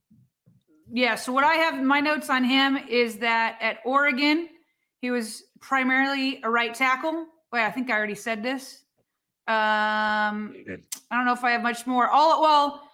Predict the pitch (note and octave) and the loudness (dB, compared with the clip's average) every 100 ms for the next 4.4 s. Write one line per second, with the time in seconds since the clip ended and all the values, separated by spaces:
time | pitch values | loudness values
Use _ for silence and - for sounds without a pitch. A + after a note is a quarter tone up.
0 | - C4 D4+ D#4 C#4 B3+ A3 C4+ B3 - | -4 -2 0 2 2 0 2 0 0 -2
1 | A#3 A3+ - - - - _ A3 C4 D4 | 0 0 -2 -10 -20 -20 _ -10 -6 -4
2 | C#4+ B3+ B3+ C#4 C#4 C#4 D#4 D#4 - - | -6 -4 -4 -6 -8 -12 -12 -14 -20 -18
3 | A#3+ A#3+ A3+ A3 - A3 A#3 G3 A#3 G#3+ | -12 -6 -6 -6 -12 -12 -10 -8 -8 -8
4 | G#3 G3+ G3+ - | -10 -10 -14 -20